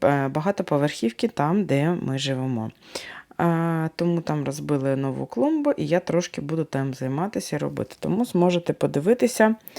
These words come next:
е, що да як там буде. Е, можливо, в майбутньому, там завтра, післязавтра зніму відео, яка клумба є, вже там трошки посадила, і ось ці рослинки також будуть там. Значить, що я придбала? Я придбала дві гортензії Limelight.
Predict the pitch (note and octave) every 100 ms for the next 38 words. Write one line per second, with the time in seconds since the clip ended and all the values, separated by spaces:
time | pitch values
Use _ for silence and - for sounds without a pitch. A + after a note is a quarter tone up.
0 | - - - - D3+ D3+ D3 D3 G3 F3+
1 | D3 C#3 E3 F3 C3 D3 B2+ A#2+ A#2 A#2
2 | - - B2+ C3 C3 C#3+ D3 D#3+ D#3+ C#3+
3 | C#3+ - - - - - D#3+ E3 D#3 C3+
4 | - C#3 C3+ - C3+ C#3 C#3 C#3+ - -
5 | D3 C3+ C3 - C3 C#3+ C#3 C3+ C3 C3
6 | B2+ B2 B2 C3 - D#3+ - C#3+ C#3+ C#3+
7 | C#3+ C3+ D#3+ G3 C#4+ C4 B3 A#3 A3+ E3
8 | D#3+ D3 C#3 C3 - C#3 - - C#3 C#3+
9 | G#3+ C4+ F3 C#3+ - C#3+ C#3 G3 A3+ G3
10 | C#3 D3 F#3+ F3 C3 C3 - - - A2
11 | - - - - - - D3+ - - D4+
12 | F#3 G#3 A3 F3 D3 C3 A2+ B2 B2+ D3+
13 | A#3+ C4+ - F#3 D3+ C#3+ C3+ A#2+ B2 -
14 | C#3+ D#3 C4+ G#3 F3+ - - D3+ C3+ C3+
15 | B2+ E3+ G3+ D3+ C3 B2+